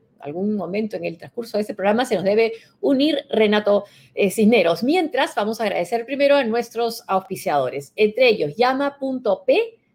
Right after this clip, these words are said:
Le agradecemos a llama punto p, ayuda a personas, profesionales y empresas a mantener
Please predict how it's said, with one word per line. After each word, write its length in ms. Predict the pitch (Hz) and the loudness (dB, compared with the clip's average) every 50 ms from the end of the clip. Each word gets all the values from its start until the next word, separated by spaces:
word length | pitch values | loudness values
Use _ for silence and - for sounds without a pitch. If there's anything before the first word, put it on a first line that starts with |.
| _ | _
Le 80 | _ 170 | _ -2
agradecemos 500 | 160 147 147 151 - 214 208 202 196 196 | -2 -2 -2 -2 -2 -4 -4 -4 -4 -6
a 40 | 175 | -6
llama 400 | 170 185 185 185 190 180 175 _ | -4 -4 -4 -2 -4 -8 -8 _
punto 340 | 180 180 175 180 180 175 - | -12 -12 -6 -6 -8 -2 0
p, 220 | 262 311 359 - | 0 0 0 0
ayuda 380 | - 180 175 190 226 254 262 254 | -2 -4 -2 0 0 2 2 0
a 160 | 247 254 - | 0 -4 -6
personas, 640 | - 170 - - 285 294 285 269 269 269 277 277 - | -8 -8 -4 0 2 2 2 2 0 -2 -2 -4 -6
profesionales 680 | - 190 - 170 - 185 190 208 247 269 277 277 277 220 | -12 -10 -10 -8 -6 -4 -2 0 0 0 0 0 0 0
y 60 | 202 | -2
empresas 480 | 170 170 - 220 254 254 254 294 294 | -4 -2 2 2 2 2 2 -4 -2
a 60 | 247 208 | -2 -4
mantener 500 | 175 165 160 - 175 202 240 254 254 | -4 -6 -6 -4 0 0 0 0 -2